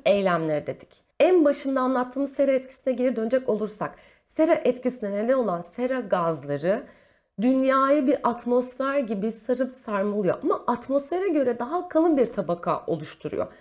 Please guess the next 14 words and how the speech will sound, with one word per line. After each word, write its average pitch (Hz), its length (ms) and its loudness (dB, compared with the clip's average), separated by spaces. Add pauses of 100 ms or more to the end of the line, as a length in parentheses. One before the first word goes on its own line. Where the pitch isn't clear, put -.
(200)
Sıcaklığın 277 840 2 (440)
daha 294 280 4
yakın, 240 400 0
yerküreye 247 600 0
daha 233 200 -2
yakın 269 400 0
kalmasına 247 800 -2 (240)
neden 233 360 2
oluyor. 185 300 -2
Bu 480 80 4
sera 440 320 2
gazları 220 540 6
nedir 156 340 -2
peki? 240 460 -2